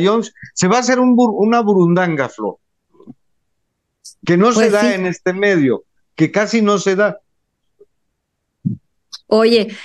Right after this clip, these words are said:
Speaker 2: van a ver que en las próximas horas sale mi Lupita, porque ella es una mujer muy frontal.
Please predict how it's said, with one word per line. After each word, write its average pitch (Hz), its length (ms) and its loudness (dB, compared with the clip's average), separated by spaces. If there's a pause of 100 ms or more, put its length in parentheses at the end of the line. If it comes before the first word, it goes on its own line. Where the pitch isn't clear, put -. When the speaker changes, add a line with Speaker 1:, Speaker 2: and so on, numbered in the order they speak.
(280)
Speaker 2:
van 277 240 2
a 311 80 2
ver 269 160 2
que 277 80 0
en 233 80 2
las 220 140 0
próximas 233 480 0
horas 208 240 0
sale 202 220 2
mi 196 140 4
Lupita, 170 420 0
porque 180 220 0
ella 240 140 2
es 247 100 0
una 240 140 2
mujer 220 280 0
muy 226 140 4
frontal. 190 540 0